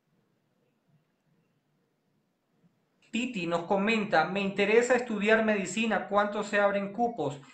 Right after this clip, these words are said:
Titi, tenemos inscripciones abiertas en este momento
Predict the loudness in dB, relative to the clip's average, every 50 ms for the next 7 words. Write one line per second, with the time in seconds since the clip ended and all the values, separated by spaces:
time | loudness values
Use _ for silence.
0 | -20 -20 _ _ _ -4 -4 -2 -2 -2 -4 -4 -2 -2 0 2 2 0 0 0
1 | -2 -2 -4 -6 -8 -6 -4 -2 -2 -4 -4 -6 -6 -8 -8 -8 -4 0 4 6
2 | 6 6 6 4 2 0 4 4 4 4 4 6 6 6 6 6 2 2 0 0
3 | 0 -2 -4 -2 -4 -2 -2 -2 -2 0 0 0 0 0 0 0 0 2 4 4
4 | 4 2 -4